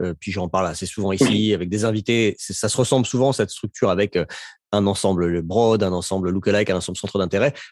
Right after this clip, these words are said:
Speaker 1: Par contre, notre taf, c'est de nourrir l'algo avec les bons signaux, avec les bons, la, la bonne qualité de signaux et le bon volume de signaux. Et ça, si on le fait pas, bah, c'est, des structures simples ne marchent pas.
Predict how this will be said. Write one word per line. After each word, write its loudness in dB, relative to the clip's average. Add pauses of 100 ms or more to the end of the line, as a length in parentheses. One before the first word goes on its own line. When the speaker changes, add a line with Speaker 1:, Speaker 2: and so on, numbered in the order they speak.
Speaker 1:
Par -2
contre, 0 (240)
notre 0
taf, 2
c'est -2
de 0
nourrir 4
l'algo 2
avec 2
les 0
bons -2
signaux, 0 (120)
avec 0
les 2
bons, 0
la, -2
la 0
bonne 2
qualité 4
de 0
signaux 2
et 0
le 0
bon -2
volume 2
de -2
signaux. -6
Et -8
ça, 0
si -2
on 2
le 0
fait 0
pas, 0 (460)
bah, -2
c'est, -8
des 0
structures -4
simples 0
ne 2
marchent -2
pas. -6